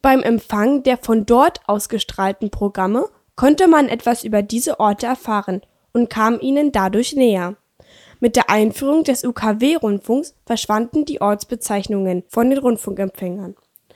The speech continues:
Auf den Skalen waren nun die Frequenzen verzeichnet und mit der Digitalisierung gibt es auch diese nicht mehr. Moderne Radios stellen eine Stationsbezeichnung dar.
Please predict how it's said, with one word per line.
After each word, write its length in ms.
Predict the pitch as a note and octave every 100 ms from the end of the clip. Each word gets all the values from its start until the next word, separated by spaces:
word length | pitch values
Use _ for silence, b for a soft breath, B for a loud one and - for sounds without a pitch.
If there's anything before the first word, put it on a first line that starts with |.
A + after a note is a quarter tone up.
| b b
Auf 140 | B3+
den 160 | B3 A3+
Skalen 500 | - G#3 G3 C4+ D4
waren 340 | B3 B3 A3+
nun 200 | G#3+ B3+
die 120 | C4 D#4
Frequenzen 600 | D#4+ D4 C#4 D4 C#4+ B3
verzeichnet 680 | A3 - F#3 F3+ - F3+ _ _ _ -
und 140 | C4
mit 180 | B3 A3
der 140 | A3+ G#3
Digitalisierung 1120 | A#3 C4+ E4+ - A#3+ G#3+ G3 G3 F#3+ A#3+ C#4+ _ -
gibt 200 | C4 A#3
es 140 | A3+
auch 160 | - A3
diese 280 | - C#4 A#3
nicht 280 | F#3 - -
mehr. 200 | F3+ G3 _ b b b -
Moderne 580 | A#3 A3+ G#3+ B3 C#4
Radios 500 | G3+ G3 G#3 C4+ - _ -
stellen 280 | C4 A#3+ -
eine 200 | A#3 B3
Stationsbezeichnung 1120 | C4 A#3 A#3 A#3+ A#3+ C#4 - G#3+ G#3 C4+ C4
dar. 300 | G#3+ F3+